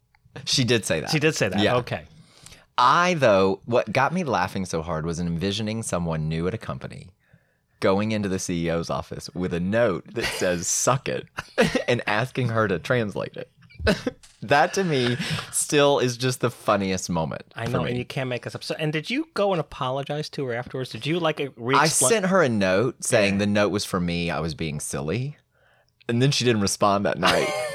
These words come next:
Speaker 1: And I was like, "Oh, God, she's actually mad."
Speaker 2: Right.
Speaker 1: So the next day I go in and she was laughing.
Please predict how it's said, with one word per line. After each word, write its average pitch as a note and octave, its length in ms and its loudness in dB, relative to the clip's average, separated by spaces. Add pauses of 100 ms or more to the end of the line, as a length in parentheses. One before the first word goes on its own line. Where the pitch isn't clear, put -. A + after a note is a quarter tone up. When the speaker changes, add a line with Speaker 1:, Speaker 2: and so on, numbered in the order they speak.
(140)
Speaker 1:
And C3+ 120 6
I - 20 10
was B2 80 6
like, C3 220 4
"Oh, C3 160 6
God, G#2 340 4
she's A#2 140 0
actually G#2+ 320 2
mad." F#2+ 520 0
Speaker 2:
Right. G#2 320 0
Speaker 1:
So - 80 -6
the C3+ 60 4
next C3 220 2
day C3 160 6
I - 20 4
go A2 160 4
in F2+ 80 0
and F#2 100 -2
she F2 140 -2
was D2+ 160 -8
laughing. - 400 -10